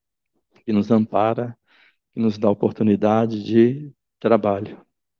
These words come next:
Agradecemos a presença dos amigos encarnados e desencarnados, aqueles que nos acompanham presencialmente e virtualmente,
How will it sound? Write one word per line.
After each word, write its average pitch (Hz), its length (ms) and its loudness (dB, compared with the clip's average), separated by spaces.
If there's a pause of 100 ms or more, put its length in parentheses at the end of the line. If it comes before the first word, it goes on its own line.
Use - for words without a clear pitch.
(920)
Agradecemos 113 560 -4
a 117 60 2
presença 113 600 -2
dos 110 160 -4
amigos 107 360 0
encarnados 110 760 0
e 113 60 -2
desencarnados, 110 1080 -4 (1300)
aqueles 117 420 -8
que - 100 -6
nos 110 480 -2 (760)
acompanham 110 600 0
presencialmente 117 960 2
e 120 40 4
virtualmente, 117 840 2